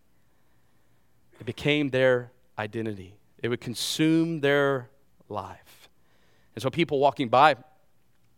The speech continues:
would yell sometimes, "Unclean," right?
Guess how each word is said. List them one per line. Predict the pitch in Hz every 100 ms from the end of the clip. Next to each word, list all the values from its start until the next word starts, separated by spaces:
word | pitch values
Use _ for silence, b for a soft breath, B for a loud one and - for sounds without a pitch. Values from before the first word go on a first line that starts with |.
| -
would | 131 127
yell | 139 139
sometimes, | 127 147 113 139 139 -
"Unclean," | 147 135 - 143 127 98 - _ -
right? | 117 127 139